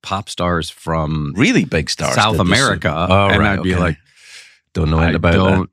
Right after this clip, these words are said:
Speaker 1: and then, like, "He dated Jen-, uh, like, Jennifer Aniston for ten minutes." I was like,
Speaker 2: Yeah.
Speaker 1: "All right, well, great." So then we would have them on.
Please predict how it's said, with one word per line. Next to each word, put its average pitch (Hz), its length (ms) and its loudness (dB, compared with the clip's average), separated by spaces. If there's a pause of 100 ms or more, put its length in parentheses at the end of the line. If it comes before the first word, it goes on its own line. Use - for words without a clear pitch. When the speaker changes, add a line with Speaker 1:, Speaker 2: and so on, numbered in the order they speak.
(120)
Speaker 1:
and 92 100 -4
then, 95 100 -2
like, 87 140 -6
"He 98 220 -6
dated 92 400 -4
Jen-, 92 260 -6
uh, 92 240 -10
like, - 160 -4 (140)
Jennifer 104 440 -2
Aniston 110 460 2
for 85 100 -8
ten 87 280 2
minutes." 82 340 0
I 87 60 -2
was 90 100 2
like, 82 180 2
Speaker 2:
Yeah. 85 80 0
Speaker 1:
"All 82 100 2
right, 71 240 -4
well, 87 300 -2 (160)
great." 82 400 -4 (540)
So 104 260 0
then 107 300 2
we 110 120 4
would 110 180 2
have 98 240 -2
them 107 160 2
on. 101 340 2